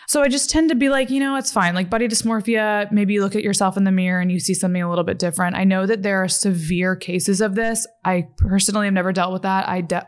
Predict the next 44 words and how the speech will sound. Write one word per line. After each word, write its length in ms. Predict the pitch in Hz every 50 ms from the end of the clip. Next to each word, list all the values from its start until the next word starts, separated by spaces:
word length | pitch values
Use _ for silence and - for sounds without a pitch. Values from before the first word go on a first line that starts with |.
| -
I've 160 | 190 190 180 - _ _ _ _ - - - - _ -
dealt 180 | - 269 269 269
with 140 | 262 247 262
it 100 | 247 226
in 60 | 208
the 80 | 208 180
fact 240 | 208 202 196 196
that 80 | 202 190
I'm 120 | 185 185
like, 200 | 185 180 190 -
"Ugh, 360 | 233 233 226 214 208 202 202 202
you 100 | 214 208
know, 160 | 208 196 190
I 80 | 196
don't 100 | 202 208
like 160 | - 196 190 -
this, 180 | 202 190 196
I 40 | 196
don't 100 | 190 202
like 100 | 190 175
this, 160 | 190 185 -
I 60 | 196
don't 80 | 180 196
like 120 | 185 170
this," 160 | - 190 175 -
and 80 | 190
I'm 100 | 180 180
just 180 | 180 170 156 -
being 200 | 196 180 175 170
nitpicky, 680 | 175 - - - 208 202 - 240 254 269 285 285 285 - - - - - - -
but 160 | - 240 226
nothing 260 | 226 233 220 269 294 311
that 120 | 302 -
truly 600 | - - 233 220 214 196 220 214 208 202 196 208 - _ _ _ _ _ _ _ _ _ _ - -
upset 480 | 202 196 - - - - 208 - -
me 160 | 202 202 196 190
to 260 | - - - 202 190
my 200 | 190 180 175 160
core, 680 | - - - 185 180 185 190 202 226 254 254 247 - _ _ _ _ _ _ _ _ _ _ _ _ - -
at 140 | 202 -
least 260 | 214 220 208 190 - 196
in 120 | 180 190
recent 320 | 190 185 180 - 180 -
years. 420 | - - - - - - - -